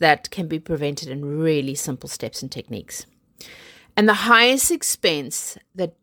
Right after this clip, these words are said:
dog lovers bear is the vet. I mean, fair enough. We, you know, in the U K, we are very fortunate we have the N H S, and we're able to see doctors at no cost to ourselves.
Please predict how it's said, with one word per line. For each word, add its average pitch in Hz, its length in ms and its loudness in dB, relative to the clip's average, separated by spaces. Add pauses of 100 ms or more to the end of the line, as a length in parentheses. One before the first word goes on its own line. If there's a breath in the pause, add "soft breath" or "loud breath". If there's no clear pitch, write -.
dog 170 300 6
lovers 185 340 0
bear 120 380 0
is 147 140 -10
the 139 100 -10
vet. - 380 -12 (260)
I 175 60 -6
mean, 175 260 -6 (100)
fair 202 300 2
enough. - 300 -8
We, 262 400 0 (380)
you 214 140 4
know, 185 60 2
in 254 180 0
the 277 100 -2
U 190 160 0
K, 156 380 0 (180)
we 190 500 -4
are 165 80 -2
very 185 580 4
fortunate 160 440 -6
we 107 100 -12
have 160 200 -12
the 143 120 -6
N 143 100 -8
H - 200 -8
S, - 360 -2 (640 loud breath)
and 151 280 -4
we're 165 180 4
able 156 200 2
to 165 160 -14
see - 160 -6
doctors 143 440 -8
at 135 140 -12
no 151 120 -4
cost - 320 -6
to 160 60 -2
ourselves. 139 680 0